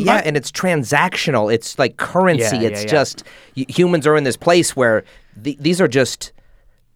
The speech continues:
Speaker 2: Yeah.
Speaker 1: th-, commodities. It's all co-, human beings are commodified in whatever way. You're a slave. You're a sex slave. You're food. You're,
Speaker 2: Right.
Speaker 1: you know, fuel. It's, it's brutal.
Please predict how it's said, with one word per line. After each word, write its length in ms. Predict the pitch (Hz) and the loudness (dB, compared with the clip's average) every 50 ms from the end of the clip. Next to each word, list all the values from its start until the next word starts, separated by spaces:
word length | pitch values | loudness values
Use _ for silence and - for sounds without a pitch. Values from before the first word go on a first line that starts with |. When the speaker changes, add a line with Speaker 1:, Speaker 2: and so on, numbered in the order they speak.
| _ _ _ | _ _ _
Speaker 2:
Yeah. 180 | - 120 110 92 - 135 | -8 -6 -6 -6 -8 -12
Speaker 1:
th-, 160 | 135 - 147 | -12 -10 -8
commodities. 800 | - - - 156 147 160 190 220 196 135 107 90 78 - - - - | -4 -2 0 2 2 2 2 2 0 0 -4 -6 -6 -8 -12 -8 -6
It's 140 | 131 120 - | -6 -4 -2
all 220 | - 160 170 170 160 | 0 0 0 0 0
co-, 160 | - - 175 - | -2 -4 -6 -4
human 520 | 117 170 190 190 180 165 151 143 131 120 - - _ - 117 | -2 0 0 2 0 0 -2 -4 -6 -8 -12 -16 _ -6 -2
beings 320 | 156 170 180 156 120 117 | 0 0 0 0 -2 -2
are 60 | 110 | -4
commodified 580 | - - 135 135 135 143 143 131 - 117 113 110 | -4 -4 -2 0 2 2 2 2 2 0 0 0
in 100 | 113 110 | 0 0
whatever 220 | 123 123 123 120 | 2 2 2 2
way. 100 | 131 135 | 2 0
You're 160 | 117 104 98 | 0 -2 -4
a 40 | 92 | -4
slave. 500 | - - - 135 135 131 127 110 101 90 | -6 -6 -6 -4 -2 -2 -2 -2 -4 -4
You're 80 | 98 95 | -6 -8
a 40 | 90 | -6
sex 300 | - - 131 123 - - | -4 -4 -4 -4 -4 -8
slave. 400 | - - 107 104 98 92 85 92 | -12 -8 -6 -6 -6 -6 -8 -6
You're 200 | 98 95 92 - - - _ | -6 -6 -6 -8 -12 -20 _
food. 520 | - - - 160 151 135 120 104 101 92 | -6 -2 2 2 4 2 2 0 -2 -4
You're, 360 | 95 101 104 104 101 95 90 - | -4 -4 -2 -2 -2 -2 -4 -4
Speaker 2:
Right. 240 | 131 123 107 - - _ | -4 -4 -4 -6 -8 _
Speaker 1:
you 100 | 110 113 | -4 -2
know, 180 | 113 107 101 95 | 0 0 -2 -2
fuel. 680 | - - - - 160 170 156 143 131 110 95 82 78 - _ _ _ _ - | -4 -8 -6 0 2 2 4 4 4 2 2 0 -4 -10 _ _ _ _ -12
It's, 300 | 117 113 - - - - _ - | -10 -10 -8 -10 -12 -12 _ -8
it's 220 | - 120 104 - | -6 -6 -6 -8
brutal. 440 | - - 110 107 98 87 85 71 - | -6 -4 -4 -4 -2 -4 -6 -10 -14